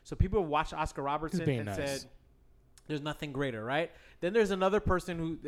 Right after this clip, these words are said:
Speaker 1: I, I mean, Oscar Robertson, and they say, like, "Yo, Magic and Larry Bird are not greater than Oscar Robertson." And then there's people who watched Larry and Magic and said, "Those are the two best of all time." And then there's people who are like, "Well,
Speaker 2: That's
Speaker 1: no,
Speaker 2: silly.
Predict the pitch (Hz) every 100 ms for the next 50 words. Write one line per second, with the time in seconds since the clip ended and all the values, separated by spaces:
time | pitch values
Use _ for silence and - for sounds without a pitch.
0 | - 170 165 165 170 175 170 170 170 -
1 | 170 147 147 160 143 135 147 139 107 -
2 | - 127 147 156 170 160 151 147 135 139
3 | 135 135 - 151 143 147 131 143 135 131
4 | 127 123 123 - 127 120 120 113 - 101
5 | - - - 151 175 208 208 202 190 185
6 | 147 160 180 - - 156 151 165 175 185
7 | 180 151 147 147 143 147 156 160 208 -
8 | 143 151 131 151 165 160 - 170 156 156
9 | - 143 143 143 147 156 185 185 _ -
10 | - 151 147 - 147 147 139 139 131 147
11 | 123 160 165 107 98